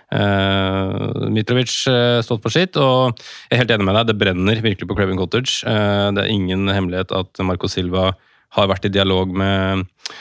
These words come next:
med Al Hilal, eh, og, mm, Mitrovic, eh, i tillegg, og Palfinha-skaden, det er de tre største uromomentene. Jeg vet at Anthony Robinson, som kontrakta går ut neste år, nekter å skrive under på ny,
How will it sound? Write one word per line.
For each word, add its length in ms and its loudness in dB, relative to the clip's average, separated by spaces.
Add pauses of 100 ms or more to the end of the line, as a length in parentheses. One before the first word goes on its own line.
(200)
med 140 2
Al 160 4
Hilal, 320 4 (180)
eh, 600 2 (100)
og, 640 2
mm, 720 0
Mitrovic, 640 -2
eh, 300 0
i 80 0
tillegg, 340 0
og 240 0
Palfinha-skaden, 720 0
det 80 2
er 140 2
de 100 -4
tre 160 0
største 320 -4
uromomentene. 540 -2
Jeg 160 0
vet 260 0
at 80 -4
Anthony 320 -2
Robinson, 560 -2
som 100 -4
kontrakta 440 -2 (320)
går 400 -2
ut 80 -4
neste 340 -2
år, 140 2
nekter 340 -4
å 60 2 (160)
skrive 240 -2
under 100 -4
på 80 -6
ny, 220 -2